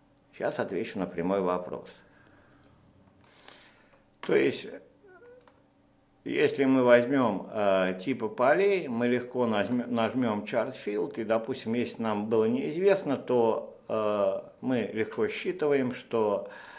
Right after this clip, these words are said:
э, у нас есть параметр Max Select. Просто они его немножко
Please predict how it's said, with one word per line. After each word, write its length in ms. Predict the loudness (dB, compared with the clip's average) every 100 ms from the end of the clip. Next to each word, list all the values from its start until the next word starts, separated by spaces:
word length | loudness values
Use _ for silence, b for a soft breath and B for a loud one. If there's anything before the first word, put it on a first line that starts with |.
| B B B B
э, 360 | 0 4 4 2
у 60 | -2
нас 320 | 0 0 0
есть 420 | 0 0 0 -10
параметр 760 | -4 0 0 0 -2 -2 -4 -6 B B B -2
Max 240 | 0 0 -2
Select. 500 | -2 0 -2 -6 -18 -10
Просто 400 | -6 -4 0 0
они 240 | 0 -2
его 400 | -2 -2 -4 -6 -16 -20 _ _ -10
немножко 680 | -8 -6 -6 -6 -8 -8